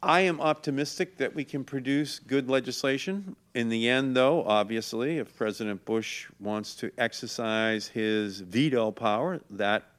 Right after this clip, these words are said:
would complicate that process. But, uh, I do believe that Congress does follow the public, and here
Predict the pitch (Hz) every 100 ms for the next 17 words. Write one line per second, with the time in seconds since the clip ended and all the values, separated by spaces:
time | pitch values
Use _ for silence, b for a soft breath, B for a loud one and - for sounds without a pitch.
0 | _ 113 117 120 - 120 113 123 - 113
1 | - 104 107 - 151 160 160 - - -
2 | b b 123 117 - - 117 110 120 135
3 | 196 185 196 190 170 165 170 143 107 117
4 | - _ - 135 139 135 127 - 127 127
5 | - 131 123 127 139 143 - - 190 131
6 | 151 - _ 110 110 107 107 107 - 151
7 | 143 135